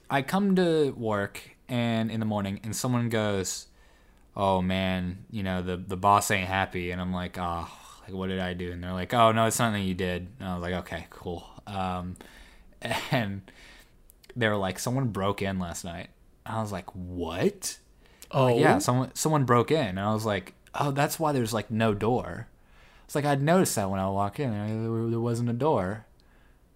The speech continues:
Speaker 1: That probably <laughs> explains it. <laughs> Uh, I was wondering why there's no door. Um,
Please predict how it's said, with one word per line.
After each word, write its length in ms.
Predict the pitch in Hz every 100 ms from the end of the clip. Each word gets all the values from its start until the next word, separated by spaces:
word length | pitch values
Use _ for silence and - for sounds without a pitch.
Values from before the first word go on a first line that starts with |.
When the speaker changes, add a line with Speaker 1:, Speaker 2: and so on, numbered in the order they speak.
| -
Speaker 1:
That 200 | 117 113
probably 260 | 120 113 110
<laughs> 60 |
explains 600 | - - 123 - 170 - -
it. 360 | 226 220 170 160 269 240 247 247 302 - 208 - 208 196 -
<laughs> 380 | 294 294 226 185 -
Uh, 300 | 185 175 170 156
I 20 |
was 180 | 156 151
wondering 300 | 147 147 147
why 80 | 147
there's 220 | 143 135
no 100 | 139
door. 420 | 135 151 110 113 -
Um, 580 | 139 127 120 113 110